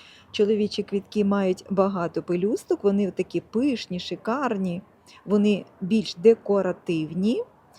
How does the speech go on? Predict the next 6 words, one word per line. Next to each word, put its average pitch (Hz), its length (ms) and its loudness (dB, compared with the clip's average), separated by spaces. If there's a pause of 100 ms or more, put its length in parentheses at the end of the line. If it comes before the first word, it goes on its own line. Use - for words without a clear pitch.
(140)
яскравіші, 190 1120 -2 (680)
але 214 480 4
в 330 80 -2
них 240 280 2
відсутня 254 540 -2
зав'язь. 208 600 -2